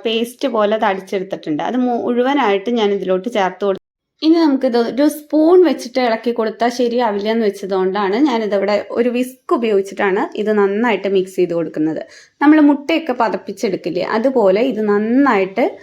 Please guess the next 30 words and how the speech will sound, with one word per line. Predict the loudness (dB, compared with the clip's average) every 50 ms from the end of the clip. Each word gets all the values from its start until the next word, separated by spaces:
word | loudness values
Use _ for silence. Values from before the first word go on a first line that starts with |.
| -20 _ _ _ _
പതപ്പിച്ച് | -4 -2 -2 -2 -4 -6 -6 -8 -8 -8 -8 -2 0 0 0 0
ന-, | 0 -2 -2 -2 0 0
നന്നായിട്ട് | 0 0 0 0 -2 -2 0 0 -2 -2 -4 -2
ദാ | -2 -2 0 0
ഈ | 0 2
ഒരു | 2 2 2 2 0
രൂപത്തിലായി | 0 0 0 0 -2 -4 -2 -4 -2 -2 -2 -4
കിട്ടണം | -4 -6 -6 -6 -4 -4 -4
നമുക്കിത്. | -4 -4 -6 -6 -8 -8 -10 -10 -12 -14 _ _ _ _ _ _ _ _ _
ഈ | -4
സമയത്ത് | -2 0 0 -2 -2 0 0 0
നിങ്ങളുടെ | 0 0 0 0 -2
അടുത്ത് | -2 -2 -2 0 0
നട്ട്സ് | 0 0 -2 -4 -8 -10 -4 -2
ഉണ്ടെങ്കിൽ | 0 0 0 0 0 0 0 -2 -2 -2 -4 -6
അത് | -4 -4 -2 -2
ചേർത്ത് | -2 -2 -2 -4 -4 -4
കൊടുക്കാം, | -2 -2 -2 -2 -2 -4 -4 -4 -6 -10 -18 _ -8
ബദാം | -6 -4 -4 -2 -2 -2 -2 -2 -2
ഉണ്ടെങ്കിൽ | -2 0 0 0 0 0
അതും | -2 -2 0 0 0 -2 -2 -4
ചേർത്ത് | -4 -6 -6 -6 -6 -6
കൊടുക്കാം | -4 -4 -4 -4 -4 -8 -6
ട്ടോ. | -4 -2 -2
ചെറിയ | -2 0 0 0 0 0 0
ചെറിയ | 0 0 -2 -2 -2
കഷ്ണങ്ങളാക്കി | -4 -6 -6 -4 -2 0 0 0 -2 -4 -6 -4 -4 -4
ഇതിലോട്ട് | -2 0 0 0 0 0 -2 -2
ചേർത്ത് | 0 -2 -2 -2 -2 0
കൊടുക്കാം. | 0 0 0 -2 -2 -2 -4